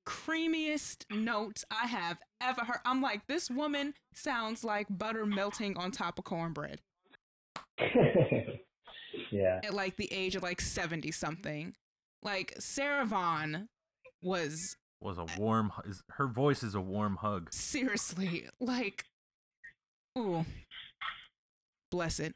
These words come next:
Speaker 1: Okay. And that was Bree's superfan rant of the
Speaker 3: You
Speaker 1: day.
Speaker 3: wanna be wrapped in velvet?
Speaker 1: <laughs> Uh, Sarah.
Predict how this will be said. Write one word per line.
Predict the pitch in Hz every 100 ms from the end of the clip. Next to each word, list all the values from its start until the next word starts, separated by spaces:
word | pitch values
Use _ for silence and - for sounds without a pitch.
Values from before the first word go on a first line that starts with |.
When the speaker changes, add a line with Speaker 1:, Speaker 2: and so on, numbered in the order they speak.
| -
Speaker 1:
Okay. | 214 - 147 - - _ - - - - _ _ _ - - _
And | 175 196
that | 226 185
was | 180 175 180
Bree's | 180 185 185 180 180 - - - _ _ _ - - _ _ _ -
superfan | - 185 175 165 170 165 160 160 180 -
rant | 165 165 160 147 -
of | 156
the | -
Speaker 3:
You | 123
Speaker 1:
day. |
Speaker 3:
wanna | 135 135
be | 127
wrapped | 104 120 131 -
in | 110
velvet? | 107 110 127 147 147 - - -
Speaker 1:
<laughs> | 330 311 988 - - - _ - - _ _ - - _ - - - -
Uh, | 190 160 160 - -
Sarah. | - 180 165